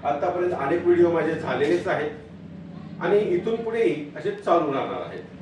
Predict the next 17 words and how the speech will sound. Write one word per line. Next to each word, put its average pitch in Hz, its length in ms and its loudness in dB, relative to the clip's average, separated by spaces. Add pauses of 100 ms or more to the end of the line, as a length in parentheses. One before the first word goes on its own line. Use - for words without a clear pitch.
(480)
नवीन 196 300 6
नवीन 202 260 6
कुठलीही 180 320 2
पगडी 165 220 -2
बनवली 156 400 2
की - 120 -4
आपण 156 280 2
त्याचा 156 160 -2
व्हिडिओ 127 320 0
करत 127 280 -2
असतो. - 380 -8 (420)
फक्त 175 240 -2 (360)
या 208 260 6
पगडीचा 175 520 2 (180)
व्हिडिओ 160 280 2 (500)
already 208 400 0
मी 214 420 0